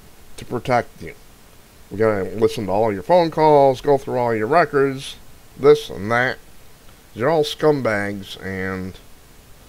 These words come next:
we have to know all about you." Same exact principle on a much smaller scale.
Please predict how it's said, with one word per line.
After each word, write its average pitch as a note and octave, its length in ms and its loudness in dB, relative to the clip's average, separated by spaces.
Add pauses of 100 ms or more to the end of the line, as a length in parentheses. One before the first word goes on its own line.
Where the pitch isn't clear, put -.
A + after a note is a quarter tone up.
(640)
we C3 140 -2
have A#2+ 180 -4
to A2 80 -10
know A2 440 -2 (200)
all A2+ 220 6
about F#2+ 360 -2
you." - 80 -18 (1500)
Same D3+ 380 -4
exact A2+ 380 -4
principle G#2+ 640 -4 (200)
on F#2+ 400 -4 (220)
a - 20 -8
much G2+ 240 -8
smaller F#2 360 -6
scale. E2 440 -10